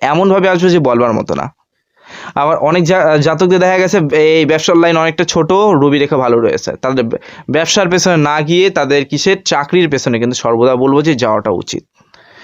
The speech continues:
আবার অনেকের দেখা গেছে কি এই, আহ, যে ব্যবসার রেখা বা স্বাস্থ্যের রেখা, এটা কিন্তু স্বাস্থ্যের রেখা বলা হয়, এটা যদি ভগ্নমগ্ন অবস্থায় থাকে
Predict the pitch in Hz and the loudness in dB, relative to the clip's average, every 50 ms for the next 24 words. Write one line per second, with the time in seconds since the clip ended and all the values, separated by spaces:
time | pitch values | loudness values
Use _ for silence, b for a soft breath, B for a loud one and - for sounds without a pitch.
0 | B B B B 190 165 B 165 151 170 190 196 196 196 208 214 196 220 208 185 | B B B B -16 -10 B -2 -2 0 0 2 2 2 0 0 0 0 0 2
1 | 202 208 214 208 214 196 202 214 185 220 214 196 147 - B B B B B 180 | 2 2 2 2 0 2 0 0 2 2 2 2 0 0 B B B B B 2
2 | 190 190 196 202 202 202 202 202 190 - - 151 151 147 143 143 135 - - - | 2 4 4 4 4 4 4 2 0 0 0 2 2 2 2 0 -2 -2 -8 -18
3 | - _ _ _ _ - 160 139 127 175 190 190 190 202 214 240 240 226 - - | -20 _ _ _ _ -10 -8 -4 0 0 2 2 2 2 2 2 0 -2 -4 -8
4 | - 131 156 165 165 - - 220 214 208 202 208 196 208 190 160 170 165 - - | -4 -2 -2 -2 -2 -2 -2 0 2 2 2 0 0 0 0 0 0 -2 -2 -4
5 | 185 175 170 - - 220 190 196 185 170 180 170 165 185 185 196 190 185 - 185 | -4 -4 -4 -2 0 0 2 2 0 0 0 0 0 0 0 0 0 -2 -2 -2
6 | 156 151 - 185 156 170 160 180 170 165 147 127 123 117 101 101 127 139 143 156 | -4 -2 0 0 0 2 0 2 2 2 2 2 2 2 2 2 2 2 0 0
7 | 151 131 135 131 139 151 156 160 165 170 170 175 175 165 160 - - 180 170 170 | 0 0 0 0 0 0 0 2 2 2 2 2 0 0 -2 -2 -2 -2 -2 0
8 | 175 165 160 - 175 180 180 165 | -2 -6 -2 -2 -2 0 0 -2